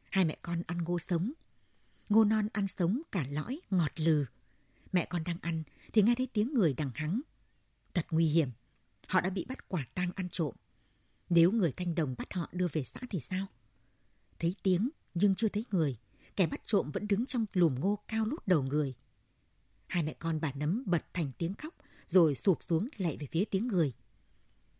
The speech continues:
"Mẹ con tôi xin người tha tội, chẳng qua đến bước đường cùng, đói bụng quá, ăn mấy bắp ngô. Chúng tôi vốn người lương thiện, chưa ăn trộm ăn cắp của ai bao giờ." Người đằng hắng hình như còn nấp kín để quan sát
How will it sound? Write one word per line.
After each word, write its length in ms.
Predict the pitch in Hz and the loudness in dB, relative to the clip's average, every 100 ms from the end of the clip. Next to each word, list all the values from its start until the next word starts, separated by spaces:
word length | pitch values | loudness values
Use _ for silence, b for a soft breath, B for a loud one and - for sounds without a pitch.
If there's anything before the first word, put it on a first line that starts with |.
| _ B B B | _ B B B
"Mẹ 140 | 196 - | 0 0
con 100 | 175 | -4
tôi 160 | 202 185 | 0 0
xin 200 | - 190 | 2 2
người 140 | 180 | 2
tha 180 | 147 190 - | 2 -2 0
tội, 220 | 185 143 _ B B | -2 -2 _ B B
chẳng 180 | 190 131 | 0 0
qua 160 | 175 | 0
đến 160 | 170 185 | 0 0
bước 160 | 285 | 2
đường 180 | 185 165 | 4 4
cùng, 300 | 123 170 143 123 | 4 2 2 -2
đói 220 | - 190 262 | 0 0 0
bụng 140 | 220 - | -4 -2
quá, 300 | 190 202 277 _ | -2 0 0 _
ăn 180 | 196 175 | 0 2
mấy 80 | 190 | 2
bắp 200 | - 202 | -2 0
ngô. 220 | 196 185 b b b - | 0 0 b b b 2
Chúng 120 | 175 | 2
tôi 180 | 190 160 | 4 2
vốn 220 | 160 226 | 2 2
người 160 | 196 | 0
lương 180 | 131 175 | 2 0
thiện, 240 | 170 175 - _ _ | 4 2 2 _ _
chưa 160 | - 185 | 4 4
ăn 200 | 180 160 | 4 0
trộm 200 | 185 - | 0 0
ăn 120 | 180 | -4
cắp 160 | - - | -6 -2
của 140 | 175 | -2
ai 200 | - 185 | 0 -2
bao 160 | 202 196 | -2 -2
giờ." 260 | 185 160 - _ _ _ _ _ _ _ _ _ _ _ _ _ _ _ _ - | 0 -2 -4 _ _ _ _ _ _ _ _ _ _ _ _ _ _ _ _ 4
Người 140 | 165 | 4
đằng 180 | 139 120 | 4 -4
hắng 300 | 139 151 247 - | -4 -2 -4 0
hình 220 | 185 147 | 0 2
như 120 | 196 - | -2 -2
còn 280 | 165 135 | -2 0
nấp 200 | 151 - | -4 -6
kín 280 | - 185 233 330 | -2 -2 -2 0
để 120 | 175 - | -2 -2
quan 200 | 190 190 | -8 -8
sát 260 | - 277 | -6 -6